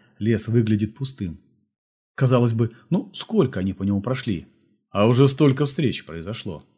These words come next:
Но Бор вот же удружил, думал Дариус, едва сдерживая себя,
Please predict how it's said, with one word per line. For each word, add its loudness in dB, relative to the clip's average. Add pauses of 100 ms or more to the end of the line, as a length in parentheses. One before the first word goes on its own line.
(1120)
Но 4
Бор 2
вот -2
же -8
удружил, -6 (880)
думал -8
Дариус, -8 (220)
едва -6
сдерживая -8
себя, -12